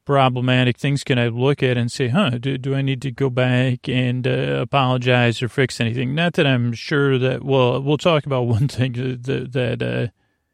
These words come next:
that it, like, but some of it I said, "What, what was it, what was I thinking?" So Computer Camp, if you're new to the podcast or you've never heard this story before, could have been, I would think it would have been in, when I was in seventh or eighth grade, which is really embarrassing. No, it could have been younger.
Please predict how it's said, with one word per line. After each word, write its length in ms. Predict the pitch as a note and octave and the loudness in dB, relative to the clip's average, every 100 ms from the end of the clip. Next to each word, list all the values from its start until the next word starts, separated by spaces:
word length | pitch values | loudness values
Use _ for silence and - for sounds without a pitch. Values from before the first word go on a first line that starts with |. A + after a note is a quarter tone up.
| _ _ _ _ _ _ - | _ _ _ _ _ _ -4
that 160 | B2+ | -2
it, 260 | C3+ C3 D3 | 0 -2 -2
like, 300 | C3+ C3+ C#3 C#3+ | 0 0 0 -2
but 160 | D3+ | -2
some 200 | - A#3+ | 0 0
of 60 | A3 | 2
it 80 | B2 | 2
I 40 | |
said, 200 | G#2+ C3 B2 | 0 -4 -4
"What, 180 | C#3 F3+ | -8 -8
what 280 | C3+ D#3 F#3 | -6 -4 -2
was 200 | D#3+ - | -4 -4
it, 80 | C3 | -6
what 240 | D3 E3 | -4 0
was 260 | D3+ G#3 C3 | 2 2 2
I 140 | A#2+ | -2
thinking?" 840 | - - A#2+ A#2 B2+ A#2+ B2 B2+ - _ _ _ _ | -2 -4 -4 -2 -4 -4 -4 -6 -8 _ _ _ _
So 280 | - D3+ B2+ | -6 -4 -2
Computer 600 | E3+ C#3 - A3+ F#3+ B2+ | -2 -4 -2 2 2 2
Camp, 420 | - A#2+ A#2 - | 0 0 0 -2
if 140 | C#3+ | -4
you're 100 | C#3 | -2
new 280 | C3+ D3 D#3 | 0 4 4
to 80 | C3+ | 2
the 80 | B2 | 0
podcast 680 | C#3+ B2+ B2+ C3+ B2 - | 0 0 0 2 2 2
or 40 | C3 | 0
you've 160 | B2 | 0
never 180 | C3 B2+ | 0 2
heard 220 | C3 A#2+ | 2 2
this 120 | B2 - | -2 -4
story 520 | - C3 C3 A#2+ A#2+ | -4 2 4 4 0
before, 760 | A#2 A2 - C3 B2 A#2 B2 _ _ - | -2 -8 -8 -6 -4 -2 -4 _ _ -4
could 140 | G3+ | -2
have 80 | D3 | 2
been, 280 | C3+ B2+ C3 | 2 2 0
I 220 | C#3 E3+ | -2 0
would 180 | F#3+ - | 0 0
think 220 | E3 D#3 | -2 0
it 60 | |
would 100 | C#3+ | -2
have 60 | B2 | 2
been 180 | B2+ B2 | 2 4
in, 340 | A#2+ A#2+ C3 | 4 2 -2
when 160 | B2+ B2+ | -2 2
I 100 | A#2+ | 2
was 260 | A#2+ - B2+ | 2 0 -2
in 220 | A#2 A2+ | 0 -2
seventh 480 | - C#3+ C3 B2+ C3 | 0 0 2 -2 -4
or 160 | C3 | 0
eighth 260 | B2+ B2 - | 2 2 -2
grade, 460 | C3+ B2+ B2+ B2 | -6 -4 -2 -2
which 240 | B2 - C#3 | -2 -2 -2
is 120 | A2+ | -2
really 440 | B2+ D3 C#3+ A#2+ | 0 4 6 6
embarrassing. 680 | A2+ A#2 A#2+ A#2 A2+ C3+ C#3+ | 4 2 0 0 -2 -4 -2
No, 440 | D#3+ D#3 D3 C#3+ C#3 | 0 2 2 2 0
it 200 | D3 - | -2 -2
could 120 | F#3+ | -2
have 80 | B2 | 0
been 180 | A#2+ | 0
younger. 720 | A#2 A#2+ A#2+ A#2+ A#2+ A#2 A#2 | 0 0 0 0 -2 -2 -2